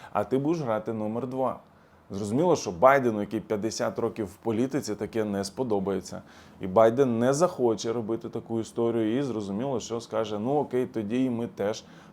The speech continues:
приєднуємося». Аналогічна історія, перші сто кілометрів, які, правда, нам тоді казали в цілому по Росії, виявилось тільки сто. Ну, от, е, він погодив, тому є велика надія, що зараз він зможе погодити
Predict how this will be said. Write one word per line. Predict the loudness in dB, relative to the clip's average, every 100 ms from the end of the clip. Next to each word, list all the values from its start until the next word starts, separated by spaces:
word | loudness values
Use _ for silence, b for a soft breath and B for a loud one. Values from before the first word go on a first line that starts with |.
| -6
приєднуємося». | 0 2 4 2 0 -8 -10 -6
Аналогічна | -4 -4 -4 -6 -6
історія, | -10 -2 0 0
перші | 2 2 2 -2
сто | -4 -4
кілометрів, | -2 -2 0 0 -2 -2
які, | -2 0
правда, | 4 4 4
нам | -2 -4
тоді | -4 -6
казали | -4 -2 0 -2 -4 B B B -20
в | -16
цілому | 0 4 8 8 6 2
по | 0 0
Росії, | 0 -2 0 2 2
виявилось | 2 0 -2 -2 -6
тільки | -8 -8 -8
сто. | -10 -6 -6 -6 B B B B
Ну, | -6 -2 0
от, | 2 4
е, | 6 6
він | 4 -2
погодив, | 0 4 4 4 -2 -6 -8
тому | -4 0 0
є | 2 2
велика | 4 0 0 -2
надія, | -2 -2 0 0
що | 0
зараз | -2 0 0 -2
він | -6 -6
зможе | -6 -4 -2 -2
погодити | -4 -6 -2 -2 -2 -2 -4